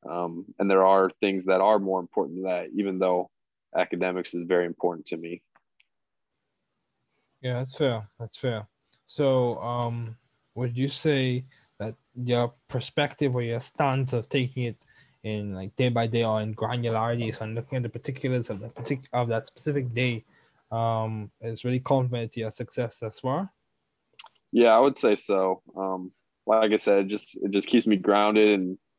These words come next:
Speaker 1: um, keeps me from getting discouraged by looking at things that may seem impossible to, to accomplish all in
Speaker 2: Mm-hmm.
Speaker 1: one swoop. So
Speaker 2: Mm-hmm.
Speaker 1: breaking it up into those smaller things, I think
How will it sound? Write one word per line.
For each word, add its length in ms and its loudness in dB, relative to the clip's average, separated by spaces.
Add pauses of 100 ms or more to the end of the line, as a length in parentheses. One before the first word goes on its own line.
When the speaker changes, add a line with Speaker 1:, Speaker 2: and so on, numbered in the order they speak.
(220)
Speaker 1:
um, 320 -8 (220)
keeps 220 6
me 80 6
from 160 2
getting 220 6
discouraged 760 4 (120)
by 380 2 (500)
looking 280 0
at 220 -2
things 680 -6 (340)
that 300 4 (200)
may 200 2
seem 500 -2 (720)
impossible 600 2
to, 320 4 (160)
to 320 -4 (100)
accomplish 800 -2 (160)
all 200 6
in 60 4
Speaker 2:
Mm-hmm. 100 0
Speaker 1:
one 320 0
swoop. 460 2 (100)
So 320 -2 (100)
Speaker 2:
Mm-hmm. 0 -
Speaker 1:
breaking 280 0
it 20 2
up 140 2
into 140 -4
those 160 -4
smaller 400 0
things, 280 -4
I 80 -2
think 260 -6